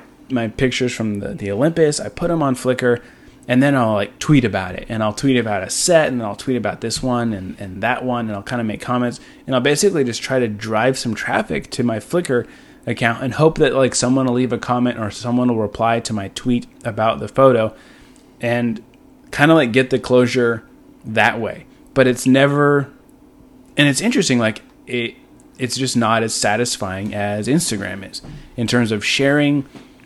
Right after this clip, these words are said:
something, you know, sharing this moment, sharing a photograph, this piece of art, whatever it may be, with people, and, like,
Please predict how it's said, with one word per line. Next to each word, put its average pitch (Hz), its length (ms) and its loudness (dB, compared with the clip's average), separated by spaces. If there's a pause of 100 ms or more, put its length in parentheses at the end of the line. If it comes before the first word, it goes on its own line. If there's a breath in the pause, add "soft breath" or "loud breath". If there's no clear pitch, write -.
(200 loud breath)
something, 127 680 2
you 123 80 0
know, 110 60 0
sharing 147 380 2
this 127 160 0
moment, 120 340 2
sharing 123 300 2
a 120 60 2
photograph, 107 840 -2
this 113 240 -6
piece 123 220 -2
of 107 100 -4
art, 110 220 2
whatever 113 300 -2
it - 20 -4
may 104 160 -4
be, 123 300 0 (600 loud breath)
with 139 380 4
people, 120 680 2
and, 113 240 -4
like, 101 220 -4